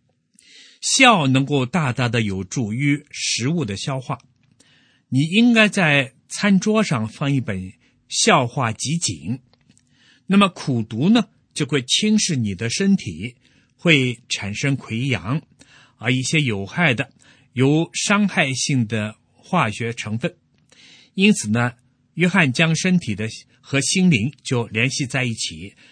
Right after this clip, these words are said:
这是很有意思的一个组合。“我愿你凡事兴盛，身体健壮，正如你的灵魂兴盛一样。”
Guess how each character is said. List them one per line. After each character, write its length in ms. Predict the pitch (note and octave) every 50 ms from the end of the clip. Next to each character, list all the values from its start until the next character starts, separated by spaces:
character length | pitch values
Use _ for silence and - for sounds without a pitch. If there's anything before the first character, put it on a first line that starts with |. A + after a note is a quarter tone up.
| _ _ _ _ _ -
这 120 | - B2
是 360 | - - B2+ A2+ A2+ A2+ A2 -
很 260 | - - B2 C#3 D#3+
有 160 | D#3 B2+ A2+
意 160 | B2+ C#3 C3+ C3
思 180 | B2 - -
的 120 | - A2+ G#2+
一 140 | G#2+ A#2+
个 120 | A#2+ B2 A#2+
组 180 | - G2+ F2+
合。 380 | F2 - - G#2+ B2 D#3 - _ _ _ _ _ _ _ _ _ _ _ _ _ - - _ _ _ _ _ _ _ -
“我 200 | C3+ C#3 D3 D#3
愿 260 | F3+ G3 F#3 C#3+ A#2+
你 300 | A2 G#2+ G#2+ A2 A#2+ B2
凡 360 | - - - A2 B2 D3 D#3+
事 220 | - - C#3 A2+
兴 300 | A2 - - F3+ E3+ F3
盛， 260 | D#3+ - F#3+ D#3 G#2 - _ _ _ _
身 300 | - - - D#3+ E3 E3
体 200 | - G#2 F#2+ F2+
健 300 | - - D3 C3+ G2+ F#2
壮， 340 | - D#3 E3 D3+ A2+ - _ _ _ - - - _ _ _ -
正 180 | - F3 D#3 C3
如 240 | B2+ C3 C3+ C#3+
你 160 | C#3 A#2 G2 F2+
的 140 | G#2+ G#2+
灵 240 | G#2+ A2+ C3 D#3+ E3+
魂 400 | - - G#2 G2+ G#2+ A#2 C3 D3 -
兴 320 | - - - D3+ D3 C#3+
盛 260 | C3+ - D#3 A2 F#2
一 100 | E2+ F2
样。” 260 | G2+ B2 B2+ - -